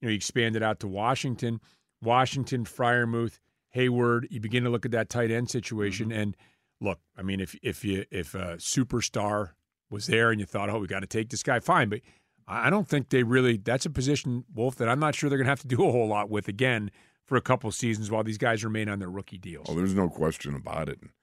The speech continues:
Speaker 3: What Darnell can do as far as his pass catching to up his availability in other areas. I mean, Pat Freiermuth is already an established pass catcher,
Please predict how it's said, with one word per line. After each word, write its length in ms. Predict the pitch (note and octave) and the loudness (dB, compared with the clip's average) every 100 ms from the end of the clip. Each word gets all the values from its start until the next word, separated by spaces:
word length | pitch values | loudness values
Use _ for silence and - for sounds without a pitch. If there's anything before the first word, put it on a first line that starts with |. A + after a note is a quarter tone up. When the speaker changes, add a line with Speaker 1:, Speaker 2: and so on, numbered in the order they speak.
| _ _ _ - | _ _ _ -4
Speaker 3:
What 220 | E2 F2 | -2 4
Darnell 480 | F#2+ F#2+ F2+ F2 D#2+ | 6 6 6 4 2
can 260 | D2+ D2 | -2 -4
do 480 | C#2+ E2 F#2+ D2 - - | 0 2 2 0 -4 -8
as 180 | D#2 - | -8 -6
far 260 | D2 D2+ | -4 -2
as 120 | D2 | -2
his 180 | D#2 C#2 | -6 -10
pass 360 | - D#2 F2 - | -6 -2 -2 -2
catching 440 | - C#2+ C#2 D2 | -6 -6 -6 -6
to 140 | D2+ D2 | -6 -4
up 160 | F2+ F2 _ _ _ _ | -4 -6 _ _ _ _
his 200 | - F2+ | -2 0
availability 760 | F2 D2+ E2+ D#2+ D2 E2 E2+ D#2 | 0 2 2 2 0 0 2 0
in 80 | D2+ | 0
other 260 | E2 D#2 D#2 | -2 -2 -2
areas. 360 | F2 D#2 C#2+ | 0 0 -4
I 40 | D2+ | -6
mean, 260 | D#2+ D2 - _ _ | -4 -6 -10 _ _
Pat 160 | G2 G2+ | 0 2
Freiermuth 560 | F#2+ G2 F2 E2+ E2 | 4 4 4 2 0
is 160 | E2 C#2+ | -6 -2
already 380 | D#2+ E2+ E2 D#2+ | 0 2 2 0
an 100 | C#2+ | -2
established 680 | C#2 - E2+ E2+ C#2+ C#2+ - | -6 -4 -2 -2 -4 -10 -8
pass 300 | D#2 D2+ - | -6 -6 -6
catcher, 440 | D#2+ C#2+ C#2 D2+ | -8 -8 -10 -12